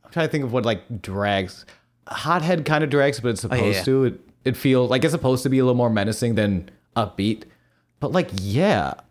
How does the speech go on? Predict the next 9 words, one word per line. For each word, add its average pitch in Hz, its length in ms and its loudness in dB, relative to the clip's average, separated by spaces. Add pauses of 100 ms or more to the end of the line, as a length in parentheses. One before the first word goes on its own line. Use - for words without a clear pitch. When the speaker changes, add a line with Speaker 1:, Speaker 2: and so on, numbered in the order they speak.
Speaker 2:
Nobody's 175 580 2
Fault 135 480 0
drags. 131 540 2
It's 104 160 -6
stupid. 117 800 0 (220)
Speaker 1:
<laughs> - 420 -12
Yeah, 180 360 0 (100)
that's 147 280 0
fair. 104 360 0